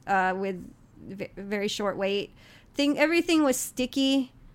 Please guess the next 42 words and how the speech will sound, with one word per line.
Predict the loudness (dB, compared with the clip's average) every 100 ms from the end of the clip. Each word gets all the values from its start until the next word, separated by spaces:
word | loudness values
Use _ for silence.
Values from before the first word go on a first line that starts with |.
| -20 -16
We | -10 -2 2 4
were | 4 0
sticky. | -2 -6 -2 -2 2 2 2 0 -2 -8 -20 -20 _ -20 -18
The | -12 -2 0
handrails | 0 -4 -2 0 2 2 2 2 0
were | -2 -2
sticky. | -4 -8 -4 -4 -2 -2 0 -2 -6 -18 -20 -20 -20 -12
People | 0 0 2 2
were | 2 -2
peeing | -2 0 2 2 2 0 -2
on | -2 -4
the | -6
floor. | -10 -4 0 2 4 4 2 0 -6 -20 -20 -20 -20 -20 -20 -6
And, | 0 2 2 0 -2 -8 -20 -4
and | -2 0
my | 0 0
son's | 2 2 2
like, | 0
"That | 0 0
girl | 2 0
just | 0 -4
peed | -2 0
in | 2
the | 2
line | 4 4 4 0 -2
on | 0 0
the |
floor." | 0 2 4
And | 4 2
I'm | 0
like, | -2 0
"That's | 0 0
why | 4 4 4
I |
tell | 2 4 6
you | 6 6
never | 6 6 4
to |
sit | 4 4 6
on | 6
the | 4
floor." | 8 10 12 10 6